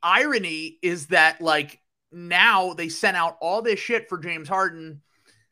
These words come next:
Th-, on top of that, they have Philadelphia, who is a direct rival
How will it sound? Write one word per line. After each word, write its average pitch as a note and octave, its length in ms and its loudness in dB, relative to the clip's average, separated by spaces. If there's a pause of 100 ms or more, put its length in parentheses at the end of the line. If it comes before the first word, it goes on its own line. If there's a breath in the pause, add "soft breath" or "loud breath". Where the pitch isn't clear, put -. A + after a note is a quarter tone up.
(220)
Th-, F#3+ 200 -4
on F3+ 180 -4
top A3 240 -2
of A3 60 -2
that, F3+ 260 0
they G#3 140 -2
have E3+ 520 4 (1500)
Philadelphia, A3 640 2 (100)
who F#3 260 -6
is F3 280 -2
a D#3+ 100 -4
direct D#3 540 -2
rival C#3 680 -2